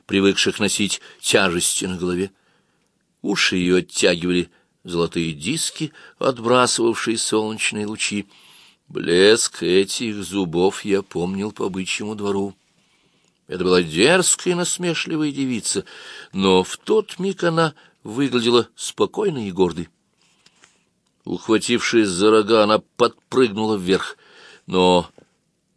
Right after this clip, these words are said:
быть может, в тупой бычьей башке зародилась какая-то мысль, или же хватка её была не столь уверенной, как у Коринфянина.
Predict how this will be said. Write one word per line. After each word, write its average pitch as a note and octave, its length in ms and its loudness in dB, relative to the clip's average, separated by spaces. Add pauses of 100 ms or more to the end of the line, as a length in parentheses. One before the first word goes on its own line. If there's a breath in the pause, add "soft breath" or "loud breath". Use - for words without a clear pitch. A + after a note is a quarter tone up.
быть - 260 -10
может, E2+ 240 -2
в - 140 -10
тупой B2 600 2 (720)
бычьей G2+ 520 -2
башке F2+ 440 0
зародилась F#2 460 0
какая-то F2+ 400 -2
мысль, D#3 460 -2 (1500 soft breath)
или G#2+ 300 -2
же A#2+ 180 2
хватка A#2 600 0
её C3+ 100 2
была C3+ 160 6
не C3+ 100 0
столь C#3 300 2
уверенной, G3 500 2
как F#3 240 -2
у E3+ 80 -4
Коринфянина. C3+ 800 0